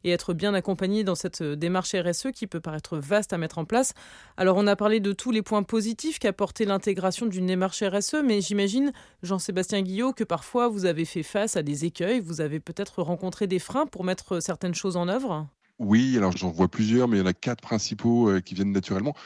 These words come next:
Speaker 2: Premier frein, on en parlait tout à l'heure, ce sont des investissements lourds de changement du parc, donc ça, c'est pas anodin. Il y a un vrai choc technologique, euh, et un choc de la demande. Donc, faut pas rater le virage, entre guillemets, ça, c'est le premier point.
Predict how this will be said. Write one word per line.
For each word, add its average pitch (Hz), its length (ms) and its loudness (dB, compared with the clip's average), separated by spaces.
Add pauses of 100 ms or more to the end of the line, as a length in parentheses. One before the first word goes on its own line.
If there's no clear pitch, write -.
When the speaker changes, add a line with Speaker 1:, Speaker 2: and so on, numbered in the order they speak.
(160)
Speaker 2:
Premier 117 340 4
frein, - 180 -4
on 117 120 0
en 87 60 0
parlait 85 200 0
tout 85 120 -4
à 104 40 6
l'heure, 123 120 2
ce - 120 -6
sont - 160 -4
des 85 160 -2
investissements 90 480 2
lourds 120 460 6 (380)
de 98 100 0
changement 95 520 2
du 92 140 2
parc, 127 240 2
donc 92 100 -10
ça, 101 100 -2
c'est - 200 -8
pas 82 100 2
anodin. 101 380 2 (160)
Il 92 60 2
y - 20 4
a 85 40 4
un 82 40 4
vrai 90 160 2
choc 101 240 0
technologique, 101 720 2
euh, 82 420 2 (160)
et 87 100 0
un 80 60 0
choc 92 160 0
de 87 100 -2
la 82 80 4
demande. 90 400 2 (400)
Donc, - 160 -4
faut - 60 -2
pas 90 140 0
rater 87 200 0
le 101 80 0
virage, 107 320 4
entre 98 200 0
guillemets, 120 180 2
ça, 120 100 -2
c'est 107 140 2
le 92 60 2
premier 110 320 0
point. 160 200 -4